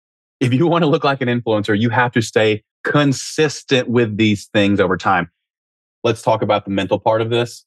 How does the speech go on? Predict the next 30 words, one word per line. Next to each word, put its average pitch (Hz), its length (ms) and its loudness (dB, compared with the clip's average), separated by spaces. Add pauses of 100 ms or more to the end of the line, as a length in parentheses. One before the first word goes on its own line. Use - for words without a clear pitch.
We 120 100 2
don't 123 140 2
wanna 113 160 0
compare 98 480 -2
ourselves 90 720 -4 (240)
to - 60 -4
Instagram 85 460 -2
influencers, 90 680 -6 (440)
right? 90 220 -2 (260)
That - 140 -2
title 123 320 0
was 107 180 0
to 104 80 -6
make 92 220 -2
you 82 160 -12
click. - 260 -6 (360)
But 101 340 0
what 120 180 0
I'm 104 300 0 (220)
actually 117 480 0
advocating 107 640 -2
for 113 140 0
here 117 200 0
is 95 220 -6
the 92 100 0
lifestyle 95 640 0
and 85 100 -2
habits 90 380 -4
and 90 140 -4
behaviors 92 800 -2